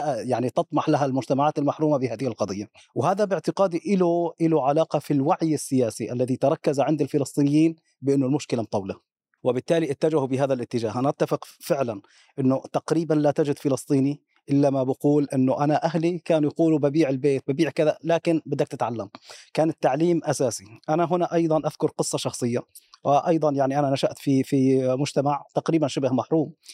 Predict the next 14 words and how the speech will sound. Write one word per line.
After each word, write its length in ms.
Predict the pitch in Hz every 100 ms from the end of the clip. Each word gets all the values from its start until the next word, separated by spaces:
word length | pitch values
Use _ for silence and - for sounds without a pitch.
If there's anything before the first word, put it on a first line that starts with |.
| - _
يعني 160 | 117 117
في، 240 | 135 127
في 300 | - 123 123
منطقة 420 | 127 143 135 -
فقيرة. 480 | 123 131 151 139 135 - _ _ _ _ _ _ -
آه، 300 | 135 135 - -
والدي 420 | - 151 202 190 180
كان 240 | 175 170
يأمل 400 | 180 180 180 175
بأنه 420 | 151 165 156 151 160
أنا 260 | 156 147
أن 160 | 147 143
أصبح 360 | 143 - 139
طبيب، 280 | - 113 101